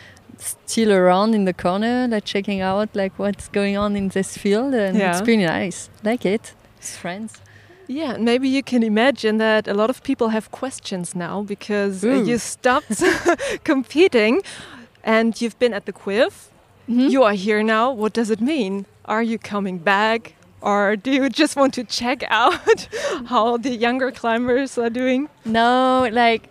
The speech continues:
Speaker 1: I always enjoy doing master in general because there is no pressure from, like, for example, like, the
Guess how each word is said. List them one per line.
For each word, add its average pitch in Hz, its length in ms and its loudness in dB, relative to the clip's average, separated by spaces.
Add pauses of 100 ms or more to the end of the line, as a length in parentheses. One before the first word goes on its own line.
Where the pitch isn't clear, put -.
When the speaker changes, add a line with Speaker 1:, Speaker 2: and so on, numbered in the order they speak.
(220)
Speaker 1:
I 233 120 2
always 320 320 4
enjoy 214 520 2
doing 202 440 -2
master 190 400 -6
in 269 180 0
general 262 440 -2
because 202 400 -4
there 196 120 0
is 190 240 0
no 208 320 2
pressure 202 500 -2
from, 196 600 -2 (240)
like, 185 200 2
for - 140 -6
example, 180 400 -2 (380)
like, - 200 -8
the 175 220 -4